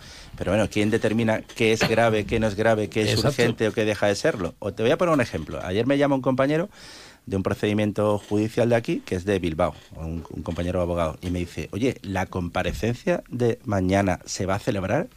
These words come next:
Speaker 1: sí o no?". Porque yo tengo que venir desde Bilbao para que luego me digan, porque esa es otra, y eso sí lo explico, que no te lo dicen de antemano.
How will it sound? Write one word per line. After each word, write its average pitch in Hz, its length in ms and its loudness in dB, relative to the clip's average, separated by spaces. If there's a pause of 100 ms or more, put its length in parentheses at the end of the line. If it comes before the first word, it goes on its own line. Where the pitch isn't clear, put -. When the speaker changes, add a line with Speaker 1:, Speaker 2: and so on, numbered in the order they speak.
Speaker 1:
sí - 400 -2
o 98 100 -6
no?". 113 200 2 (640)
Porque 90 240 -2
yo 85 100 -2
tengo 117 140 0
que 151 60 2
venir 123 180 4
desde 95 160 2
Bilbao 92 480 4 (140)
para 92 160 0
que 90 80 -2
luego 92 180 2
me 95 120 2
digan, 92 360 0
porque - 280 -6
esa 101 140 -2
es 92 60 -4
otra, 87 320 -2 (140)
y 85 80 -8
eso 82 120 -10
sí 92 140 -4
lo 87 80 0
explico, 90 420 -4 (600)
que 95 140 0
no 98 140 2
te 143 100 2
lo 117 60 6
dicen 101 280 0
de 80 60 -2
antemano. 101 440 -2